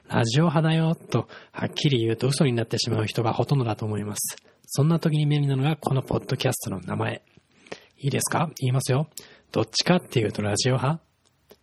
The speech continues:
どっちかっていうとラジオ派？どうでしょうか？魔法の言葉、どっちかっていうとラジオ派。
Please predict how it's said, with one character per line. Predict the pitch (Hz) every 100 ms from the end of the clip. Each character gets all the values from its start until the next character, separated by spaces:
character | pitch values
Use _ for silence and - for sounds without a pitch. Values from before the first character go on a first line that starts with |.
| _
ど | 131 120
っ | 131
ち | - -
か | 190
っ | 196
て | 127
い | 117
う | -
と | - 107 110 - - _ -
ラ | 120
ジ | 117 143
オ |
派？ | 156 156 185 _ _ _ _ - - - - _ _ -
ど | 147
う |
で | 123
し | -
ょ |
う | 107
か？ | - - - _ _ _ _ -
魔 | 120
法 | 131 131
の | 127
言 | - 113
葉、 | 113 - _
ど | -
っ | 117
ち | - -
か | 156
っ |
て | - 123
い | 110
う | 104
と | 107
ラ | 98 98
ジ | -
オ |
派。 | 113 69